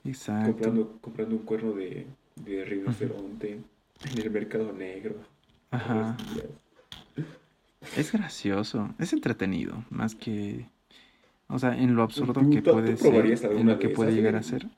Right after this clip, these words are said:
Speaker 1: ¿Qué, qué, qué?
Speaker 2: ¿Tú probarías alguno de esos hacks, algunos de esos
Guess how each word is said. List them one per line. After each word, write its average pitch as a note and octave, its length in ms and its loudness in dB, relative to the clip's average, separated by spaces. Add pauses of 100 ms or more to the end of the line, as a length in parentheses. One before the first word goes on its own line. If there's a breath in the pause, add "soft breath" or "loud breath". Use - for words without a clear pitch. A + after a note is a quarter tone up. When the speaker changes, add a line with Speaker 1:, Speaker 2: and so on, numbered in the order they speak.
(500)
Speaker 1:
¿Qué, A2+ 120 -2
qué, A#2 120 -2
qué? F3+ 140 -6 (760)
Speaker 2:
¿Tú - 80 -12
probarías A#2+ 540 2
alguno A2 220 2
de G#2 60 0
esos - 280 -10
hacks, - 280 -6
algunos G#2 280 -6
de G2+ 80 -4
esos G2 300 -8